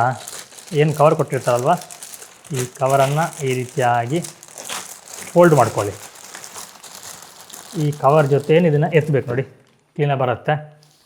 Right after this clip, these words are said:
ಹಾಗೆಯೇ, ಆ, ಎಲ್ಲೂ ಡ್ಯಾಮೇಜ್ ಸಹ ಆಗೋದಿಲ್ಲ. ಈಗ ಬಾಕ್ಸಲ್ಲಿ ಏನಿಲ್ಲ, ಬಾಕ್ಸ್ ಫುಲ್ಲು ಖಾಲಿ. ಇದನ್ನು ನಾನು ಸೈಡ್ ಇಡ್ತೇನೆ.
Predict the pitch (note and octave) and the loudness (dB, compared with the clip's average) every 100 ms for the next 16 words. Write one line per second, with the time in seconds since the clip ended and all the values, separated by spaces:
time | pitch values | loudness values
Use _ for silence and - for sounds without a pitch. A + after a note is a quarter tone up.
0 | _ D3 D3 D#3+ D#3+ C3+ C#3+ - _ _ | _ 0 2 4 2 0 -6 -14 _ _
1 | _ _ _ _ _ F3+ D3 D3 D#3+ D3 | _ _ _ _ _ -2 2 6 6 6
2 | E3 E3+ D#3+ C3 B2 A2+ A#2 - - _ | 8 8 6 6 6 4 0 -2 -18 _
3 | _ _ _ _ _ _ _ - - - | _ _ _ _ _ _ _ -10 -10 -10
4 | D#3+ C#3+ C#3 B2+ C3+ - C#3 C3+ C#3 B2+ | -8 -4 -2 0 0 0 -2 0 -2 0
5 | C#3 D#3+ - - A#2 A#2+ - - A#2+ D3+ | 0 0 -10 -4 0 0 -2 -6 -2 -2
6 | - - C#3 B2+ D3 C#3+ C#3 A2 G#2+ A2 | -2 -2 2 4 2 -2 -10 -10 -10 -4
7 | C3 C3+ A#2+ A#2 C#3+ D3 _ | 0 0 -2 -4 -6 -8 _